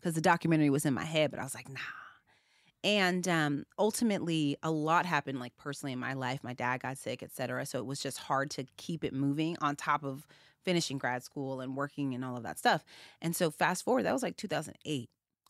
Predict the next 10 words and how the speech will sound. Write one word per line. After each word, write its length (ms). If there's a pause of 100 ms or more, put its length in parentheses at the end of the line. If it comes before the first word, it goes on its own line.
(140)
Fast 300
forward 300
to 100
twenty 300
thirteen 440
when 120
I 60
met 220
Tommy, 540 (440)
who 340